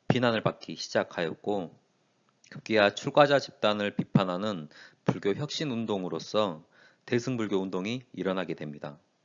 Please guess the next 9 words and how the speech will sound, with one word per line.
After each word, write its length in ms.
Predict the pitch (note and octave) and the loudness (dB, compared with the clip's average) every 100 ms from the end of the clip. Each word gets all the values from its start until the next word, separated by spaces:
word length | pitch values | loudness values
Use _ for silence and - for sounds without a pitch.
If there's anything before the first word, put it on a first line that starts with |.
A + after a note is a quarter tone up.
| _ _ _ _ _ _ _ _ _ _ _ _ | _ _ _ _ _ _ _ _ _ _ _ _
그들은 560 | - A2+ A2 A2+ F2 D2 - - - | -2 4 6 6 4 -4 -14 -18 -6
기존의 320 | F#2+ A2 A2 | 2 4 4
출가 280 | - D#3 E3 | 4 8 8
집단을 720 | - - A2 G#2 G2+ G2 F#2+ | 6 0 2 4 2 0 -4
자기 320 | - F2+ G#2+ | -4 -2 -2
수행에만 600 | - D#3+ D#3+ C3+ G#2+ F#2+ | 0 2 4 4 2 0
관심을 500 | - F#2+ F#2 A2+ G#2 | -4 -4 -2 0 -2
둔다는 380 | - F#2 F#2+ F2+ | -2 0 0 0
의미로 460 | F2+ F2 A2+ F#2+ | -2 0 0 0